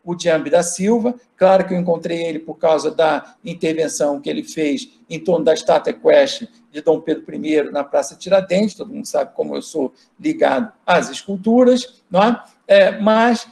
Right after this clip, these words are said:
na verdade, é, o que me chamou a atenção na obra dele foi, é, justamente,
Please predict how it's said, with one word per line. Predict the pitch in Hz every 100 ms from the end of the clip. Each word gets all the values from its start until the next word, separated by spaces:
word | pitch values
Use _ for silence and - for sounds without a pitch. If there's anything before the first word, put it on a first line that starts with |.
| _ -
na | 190
verdade, | 226 220 180 170 185 196 196 208 _ -
é, | 185 190
o | 214
que | 190 226
me | 226
chamou | 208 208 185 170
a | 160
atenção | 196 185 - 202 190 131 - _
na | 170 175
obra | 151 147 180
dele | 185 190 240 208 131 214 _ _ -
foi, | - 220 226 240 - -
é, | 190 185 196
justamente, | 175 247 - 175 160 202 220 - 214